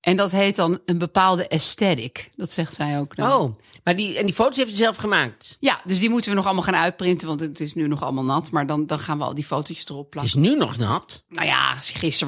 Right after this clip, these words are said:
Speaker 1: was het, ik bedoel, <laughs> gisteren was het nog nat.
Speaker 2: Maar, en dan heb je, eh, en
Speaker 1: Ik heb alles geschilderd.
Speaker 2: plafond ook?
Speaker 1: Nee.
Speaker 2: Oh.
Speaker 1: Dat vind ik
Speaker 2: Dat is juist heel leuk.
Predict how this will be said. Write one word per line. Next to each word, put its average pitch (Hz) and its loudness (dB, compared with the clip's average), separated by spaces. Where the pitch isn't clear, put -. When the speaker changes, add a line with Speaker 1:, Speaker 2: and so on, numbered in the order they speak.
Speaker 1:
was 147 -2
het, 151 -6
ik - 0
bedoel, 185 0
<laughs> 240 0
gisteren 240 0
was 185 0
het 190 -4
nog 214 0
nat. 170 0
Speaker 2:
Maar, 196 0
en 208 2
dan 233 2
heb 240 -2
je, 226 -4
eh, 214 -4
en 214 0
Speaker 1:
Ik 277 0
heb 285 2
alles 330 2
geschilderd. 143 -2
Speaker 2:
plafond 277 2
ook? 127 -2
Speaker 1:
Nee. 214 0
Speaker 2:
Oh. 120 0
Speaker 1:
Dat - -10
vind 170 -6
ik - -16
Speaker 2:
Dat 247 2
is 240 -2
juist 165 0
heel 160 0
leuk. 202 0